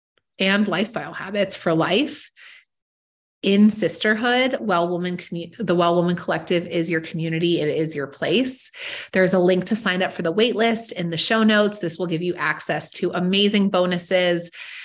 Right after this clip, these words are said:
amazing discounts. Um, highly recommend. We are going to start enrollment in February. And so please, please, please don't hesitate to get on that wait list. It is a no commitment way to just really get access to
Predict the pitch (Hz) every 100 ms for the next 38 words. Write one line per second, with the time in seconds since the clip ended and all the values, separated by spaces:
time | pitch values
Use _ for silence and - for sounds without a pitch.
0 | - - _ - 196 190 190 190 190 190
1 | 170 170 170 160 165 160 - 185 170 165
2 | 160 - 180 180 175 175 165 160 165 170
3 | 170 170 160 165 - 170 185 180 180 165
4 | 170 165 - 151 - 160 175 214 254 285
5 | 311 349 415 427 240 202 208 170 165 170
6 | 170 170 170 - - - - 202 190 185
7 | - 185 180 - 214 214 208 208 - 170
8 | 175 - 175 175 170 185 170 175 165 170
9 | 165 165 180 180 180 170 165 156 165 160
10 | - 175 175 165 160 175 160 160 156 160
11 | 160 160 - - 156 - 202 170 170 -
12 | 156 160 - 170 170 - - 170